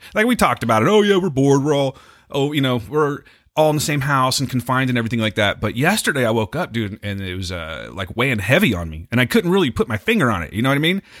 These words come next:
And I just realized it's like, it's the same shit every day. <laughs>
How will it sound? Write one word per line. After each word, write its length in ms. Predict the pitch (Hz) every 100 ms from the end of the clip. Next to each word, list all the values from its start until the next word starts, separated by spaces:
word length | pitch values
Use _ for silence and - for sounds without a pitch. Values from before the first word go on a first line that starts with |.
| -
And 100 | 175
I 40 | 208
just 120 | 202
realized 260 | 202 220
it's 100 | 170 170
like, 100 | 165
it's 140 | -
the 80 | 160
same 500 | - - 160 156 147
shit 380 | 135 180 170 -
every 480 | 143 151 127 110 98
day. 460 | 98 170 180 90
<laughs> 60 | 73